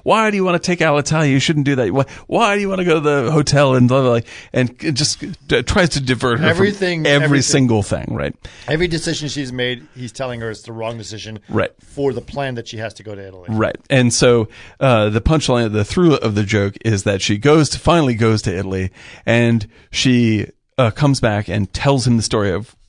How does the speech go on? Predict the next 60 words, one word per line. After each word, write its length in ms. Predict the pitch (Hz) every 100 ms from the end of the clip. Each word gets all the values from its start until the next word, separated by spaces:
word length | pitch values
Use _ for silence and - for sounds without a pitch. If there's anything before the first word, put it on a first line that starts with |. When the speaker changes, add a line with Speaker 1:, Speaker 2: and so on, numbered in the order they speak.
| - 110
Speaker 1:
tells 200 | 123 131
her 200 | 127 113
hairdresser 540 | 104 101 98 98 107 104 - _
the 80 | -
story 240 | - 131 110
of 60 |
what 120 | 101
happened 340 | 107 185 190 101
there. 200 | 98 95 - - -
And 140 | 117 131
not 160 | 165
only 260 | 185 165 143
does 280 | 123 131 117
everything, 320 | 135 131 123
all 200 | - 139
these 140 | 135
choices 320 | - 131 123 -
turn 220 | - 135
out 100 | 131
to 60 | -
be 100 | 117
great, 600 | - 147 185 110 101 - _ - _
like, 120 | 123 107
the 60 |
punchline 460 | 107 185 175 131 113
is 80 | 110
she 140 | 131
ends 140 | 135 123
up, 80 | 113 _ _ - _
like, 160 | 117 113
from 280 | - 165 151
this 240 | 196 -
going 180 | 170 170
to 100 | 190
this, 280 | 185 247 -
and 160 | 151
this 100 | 196
turned 180 | - 214
out 140 | 185 170
great, 220 | 135 139
and 160 | 190
then 140 | 202 226
this 140 | 294
turned 200 | - 208
out 120 | 180
great, 180 | 170 196
and 180 | 180 190
then 180 | 226 233
from 160 | 240
this 160 | 247 277
I 60 | 269
blah, 160 | 254
blah, 100 | 269
blah, 160 | 269 269 - - -
and 180 | 180 165
then 160 | 214
I 120 | 185
met 260 | 180 175 -
the 80 | 156
Pope 440 | - 151 - -